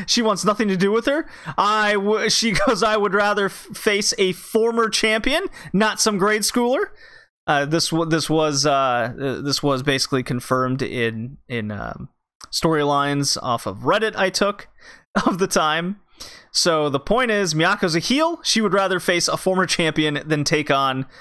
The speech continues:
Riho, whom beat her previously. So at the very least, it's a fun, funny story,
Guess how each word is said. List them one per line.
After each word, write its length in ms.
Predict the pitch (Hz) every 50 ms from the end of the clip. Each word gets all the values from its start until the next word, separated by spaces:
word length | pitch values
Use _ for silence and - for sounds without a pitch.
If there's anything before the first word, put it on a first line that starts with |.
| - - -
Riho, 480 | - 170 226 226 190 170 190 190 185 156
whom 220 | - 175 165 151
beat 240 | 135 - 160 156 135
her 160 | 127 147 139
previously. 720 | 131 - - 135 131 120 113 104 110 - - 101 85 69 - - _ - - - _ _ _ _
So 180 | - - 170 160
at 80 | 160 -
the 80 | 170
very 260 | 147 175 208 214 208
least, 240 | 190 175 175 165 -
it's 140 | 110 - -
a 60 | 147
fun, 400 | - - 151 139 127 131 131 123
funny 300 | - - 170 165 156 143
story, 520 | 143 - - 208 214 208 202 208 214 208